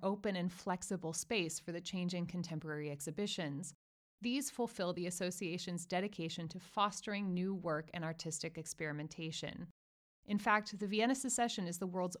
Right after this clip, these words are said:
oldest independent gallery devoted entirely to exhibitions of contemporary art. So while it's unlikely that you'll recognize the names of many of the artists featured here, a visit will get you a rare glimpse of the next generation of contemporary artists.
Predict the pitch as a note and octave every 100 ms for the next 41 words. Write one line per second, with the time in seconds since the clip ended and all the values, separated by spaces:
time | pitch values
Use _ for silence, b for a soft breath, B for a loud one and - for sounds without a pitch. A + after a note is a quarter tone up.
0 | - F#3 F#3+ B3 C4 - A3 A#3 A#3 A3
1 | G#3+ G3+ F3+ E3+ D#3+ E3 F3 E3+ F3 F3+
2 | F#3+ G3+ - A3+ A#3 G#3 D#3+ C#3+ - -
3 | E3+ F#3 E3 D#3+ E3+ D#3+ - F3+ E3+ D#3
4 | D#3 D3+ D3+ - D#3 C#3+ - - _ _
5 | _ _ _ - - G3+ F#3+ F#3+ F#3 A#3
6 | B3+ A3+ A3 A3 F#3 F3+ F3 E3 F3+ F#3+
7 | F3 D#3+ D#3+ E3+ G3+ G#3 F#3+ E3+ D#3+ D#3
8 | - - A#3 B3 G#3+ - D#3+ - D#3 D3
9 | C#3+ D3+ - _ _ G#3 G3+ A3+ A#3+ C4+
10 | A3 G#3 G3+ F#3+ G3 F3 E3 G3 A3+ A#3+
11 | G3 G3+ D#3 C#3 - E3+ E3+ E3+ F3 A3+
12 | - F#3 E3 D3 C#3+ - D3+ - F3 E3
13 | D3+ D3+ D3 C#3+ D3 - D3 D3 - -
14 | - -